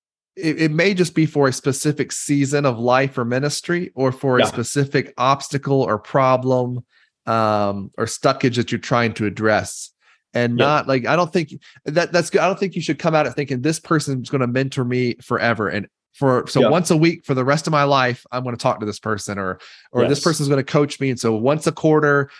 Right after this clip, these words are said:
Speaker 1: I've gotta block out three hours 'cause I'm gonna talk to this person for the rest of my life. Um,
Speaker 2: And
Speaker 1: it, it, it, there is, there's this, like,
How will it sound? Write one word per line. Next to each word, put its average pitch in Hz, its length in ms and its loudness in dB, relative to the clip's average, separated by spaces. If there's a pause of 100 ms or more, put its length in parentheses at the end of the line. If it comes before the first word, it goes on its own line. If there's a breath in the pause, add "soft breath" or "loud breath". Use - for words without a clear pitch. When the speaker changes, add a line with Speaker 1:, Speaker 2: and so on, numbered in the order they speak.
(120 loud breath)
Speaker 1:
I've 113 100 -2
gotta 120 140 4
block 131 320 2
out 135 200 2
three 131 220 0
hours 123 380 2
'cause 117 120 -8
I'm 113 100 -6
gonna 113 140 -6
talk - 240 -2
to 110 40 -4
this 107 140 -4
person 104 420 -6
for - 80 -10
the 107 80 -4
rest 110 160 -2
of 104 60 -8
my 101 60 0
life. 85 260 -4 (400 loud breath)
Um, 127 260 4
Speaker 2:
And 110 240 -4 (340 loud breath)
Speaker 1:
it, 147 200 0
it, 156 120 -4 (180)
it, 156 160 0
there 180 180 4
is, 165 120 0
there's 170 240 2
this, 165 200 -2
like, 156 220 2